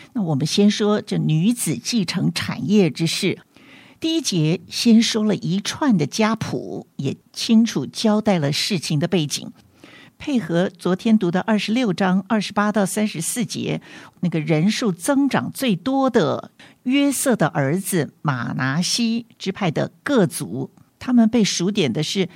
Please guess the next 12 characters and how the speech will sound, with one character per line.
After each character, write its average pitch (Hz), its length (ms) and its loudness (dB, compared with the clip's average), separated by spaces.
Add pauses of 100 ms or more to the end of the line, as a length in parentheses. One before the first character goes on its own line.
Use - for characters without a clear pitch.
(300)
马 156 220 2
拿 156 220 2
西 247 420 0
生 208 440 0
马 139 200 -2
吉， 147 480 -8 (380)
马 143 180 0
吉 196 460 -2
生 196 240 -2
了 185 100 2
基 220 320 -2
列。 240 320 -2